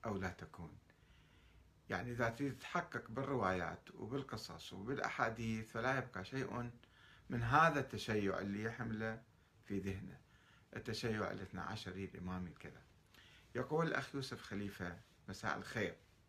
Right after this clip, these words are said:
حقيقة لم يمدحك أحد مثل ما مدحك هذا الرجل"، يقصد الشيخ عبد الحليم الغزي، "في هذا المقطع، فقد نسب لك الانسجام مع ذاتك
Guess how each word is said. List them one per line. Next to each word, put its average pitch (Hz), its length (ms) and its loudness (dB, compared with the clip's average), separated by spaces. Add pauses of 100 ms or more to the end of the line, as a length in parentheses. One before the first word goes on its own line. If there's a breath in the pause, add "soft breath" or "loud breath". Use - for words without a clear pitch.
(1400 loud breath)
حقيقة 120 760 2 (760 loud breath)
لم 156 240 10
يمدحك 131 600 4
أحد 117 380 2
مثل 117 520 -2
ما 110 200 2
مدحك 98 580 -2
هذا 101 280 -2
الرجل"، - 380 -6 (680 loud breath)
يقصد 110 360 0
الشيخ 95 400 -4
عبد 98 120 -12
الحليم 101 500 0
الغزي، 90 480 0 (640 loud breath)
"في 120 140 4
هذا 135 300 8
المقطع، 117 480 0 (580 loud breath)
فقد 127 340 4
نسب 139 420 4
لك 127 540 2 (520 loud breath)
الانسجام 131 1000 6
مع 120 200 6
ذاتك 110 600 0